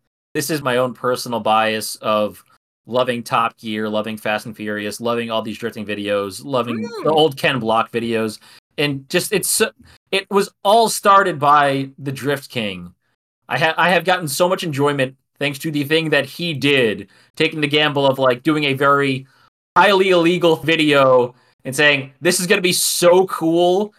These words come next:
Speaker 1: that they're just gonna have to let it be," and being right.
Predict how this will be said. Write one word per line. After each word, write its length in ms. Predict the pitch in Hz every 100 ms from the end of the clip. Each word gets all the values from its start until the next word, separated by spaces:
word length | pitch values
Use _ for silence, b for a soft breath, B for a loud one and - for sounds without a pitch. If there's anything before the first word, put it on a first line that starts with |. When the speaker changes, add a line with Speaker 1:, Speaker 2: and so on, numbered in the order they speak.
| b _ -
Speaker 1:
that 260 | 160 147 -
they're 240 | 147 170
just 320 | 160 156 170 -
gonna 180 | 165 143
have 300 | 160 147 143
to 100 | 143
let 220 | 143 135
it 140 | 123
be," 340 | 113 123 113 107 b b _ -
and 300 | 165 151 135
being 600 | 175 156 143 127 104 95
right. 600 | 107 104 87 - - -